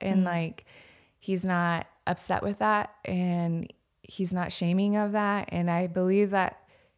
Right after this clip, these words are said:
Speaker 1: faith and doubt can coexist.
Speaker 2: Mm-hmm.
Speaker 1: Um, and it shows that, uh, shows that to us in scripture, like the verse I read in Matthew twenty-eight seventeen, where they worshiped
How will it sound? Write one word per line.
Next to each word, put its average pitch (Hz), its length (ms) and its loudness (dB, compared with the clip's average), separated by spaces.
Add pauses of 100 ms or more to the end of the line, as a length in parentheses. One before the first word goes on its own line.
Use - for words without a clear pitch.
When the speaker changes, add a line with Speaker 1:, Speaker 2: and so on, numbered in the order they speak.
(120)
Speaker 1:
faith 185 680 0 (100)
and 208 260 4
doubt 185 260 4
can 180 160 -2
coexist. 180 880 -2
Speaker 2:
Mm-hmm. 180 400 -2
Speaker 1:
Um, 175 440 -2 (140)
and 190 140 0
it 180 120 0
shows 190 280 4
that, 180 320 2 (360)
uh, - 80 -2 (220)
shows 190 340 2
that 175 460 0
to 175 120 -2
us 175 260 -2
in 175 80 -4
scripture, 175 560 -2
like 175 240 -2
the 180 80 -2
verse 170 280 -2
I 165 100 -2
read 165 220 2
in 170 220 0 (640)
Matthew 220 360 4
twenty-eight 185 460 2
seventeen, 180 500 0
where 170 140 2
they 170 160 2
worshiped 247 680 2